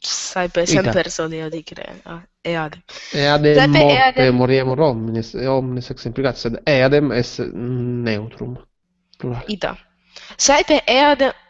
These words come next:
Speaker 1: eadem mandata dedi, meque ipse fe-, eh, fefelli. Respiciens oculis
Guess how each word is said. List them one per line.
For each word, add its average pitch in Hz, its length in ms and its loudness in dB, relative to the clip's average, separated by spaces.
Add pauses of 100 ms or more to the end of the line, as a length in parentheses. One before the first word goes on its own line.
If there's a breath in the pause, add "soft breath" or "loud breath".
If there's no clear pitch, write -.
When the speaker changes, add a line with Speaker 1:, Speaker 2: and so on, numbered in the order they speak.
Speaker 1:
eadem 240 480 2
mandata 208 560 -2 (200)
dedi, 180 640 -2
meque 202 380 -6
ipse 202 360 -8
fe-, 175 220 -8 (180)
eh, 160 240 -6
fefelli. 160 600 -10 (840 loud breath)
Respiciens 214 840 2
oculis 196 760 -4